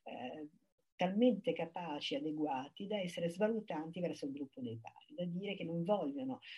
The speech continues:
eh, stare insieme agli amici perché sono stupidi, perché fanno giochi da piccoli, eh, perché non sono intelligenti.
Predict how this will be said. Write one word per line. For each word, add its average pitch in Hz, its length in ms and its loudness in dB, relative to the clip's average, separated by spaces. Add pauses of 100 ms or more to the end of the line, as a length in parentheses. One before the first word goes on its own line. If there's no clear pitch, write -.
(220)
eh, 151 140 -16
stare 160 360 0
insieme 165 340 -2
agli 196 120 -2
amici 233 300 2
perché - 200 -4
sono 294 240 -8
stupidi, 226 560 0
perché 131 300 -8
fanno 143 380 -6
giochi 135 300 -6
da 123 120 -2
piccoli, 202 600 -4 (360)
eh, - 80 -14
perché 160 220 -4
non 147 160 0
sono 147 200 -4
intelligenti. 135 1040 -4